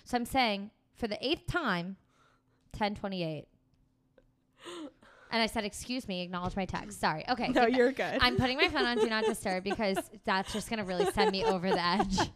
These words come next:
Speaker 2: <laughs> We don't need another, like, moment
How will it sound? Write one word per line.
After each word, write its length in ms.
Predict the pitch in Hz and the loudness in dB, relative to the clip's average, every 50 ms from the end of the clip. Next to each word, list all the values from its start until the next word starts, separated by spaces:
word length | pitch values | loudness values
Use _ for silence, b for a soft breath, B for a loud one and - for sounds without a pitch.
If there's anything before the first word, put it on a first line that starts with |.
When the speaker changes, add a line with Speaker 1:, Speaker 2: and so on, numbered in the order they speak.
| - - | -12 -10
Speaker 2:
<laughs> 260 | - 440 - 494 - | -8 -8 -8 -6 2
We 140 | - 277 302 | 8 8 8
don't 260 | - 262 240 214 214 | 8 8 4 4 2
need 200 | 226 233 233 220 | 2 2 2 2
another, 640 | 220 208 202 185 175 175 175 175 170 165 - - - - _ - | 2 2 0 0 0 0 0 0 0 -2 -4 -6 -8 -10 _ -6
like, 340 | - 180 180 180 175 - - _ _ _ _ _ _ _ _ _ _ _ - - - - _ _ _ - | -4 -2 -2 -4 -6 -10 -20 _ _ _ _ _ _ _ _ _ _ _ -18 -18 -18 -18 _ _ _ -6
moment 500 | 196 190 170 165 165 165 175 - - | -4 -4 -2 -4 -6 -10 -10 -12 -16